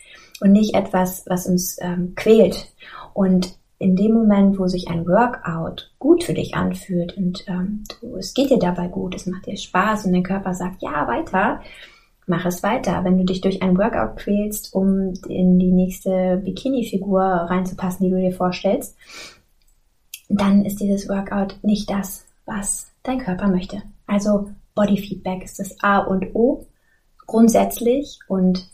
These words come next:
das ist auch was, ein Punkt zur Unterstützung während Gaps auf deinen Körper zu hören. Ultra wichtig. Die nächste Frage galt Epilepsie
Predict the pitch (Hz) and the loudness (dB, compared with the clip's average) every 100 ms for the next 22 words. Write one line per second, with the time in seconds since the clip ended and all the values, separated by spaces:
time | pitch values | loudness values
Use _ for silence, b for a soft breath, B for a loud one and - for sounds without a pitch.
0 | _ _ - 294 285 - 190 196 - 185 | _ _ -4 -4 -2 2 2 2 0 -2
1 | 196 - 190 190 185 185 190 - _ - | -2 -4 -4 -2 0 0 -2 -10 _ -8
2 | - 185 196 254 233 - 208 202 196 196 | -4 -4 -6 -6 -8 -4 -2 -2 -2 -4
3 | 185 - - _ - 180 202 185 - 196 | -6 -8 -14 _ -8 -6 -4 -4 -4 -8
4 | - - - 214 - - _ _ _ - | -8 -12 -12 -12 -14 -18 _ _ _ -20
5 | - - 208 185 170 - - - - _ | -2 4 4 4 -4 -10 -14 -18 -18 _
6 | - - _ - - - - _ - B | -16 -16 _ -20 -20 -20 -20 _ -20 B
7 | B B B B - 214 214 226 - 226 | B B B B -18 -12 -10 -10 -6 -8
8 | - 190 190 190 190 185 180 190 185 - | -4 -2 -2 -2 0 2 2 2 -4 -12
9 | - _ _ _ _ _ - 202 202 185 | -16 _ _ _ _ _ -6 -2 2 2
10 | 185 - 240 277 | 0 -4 -2 -2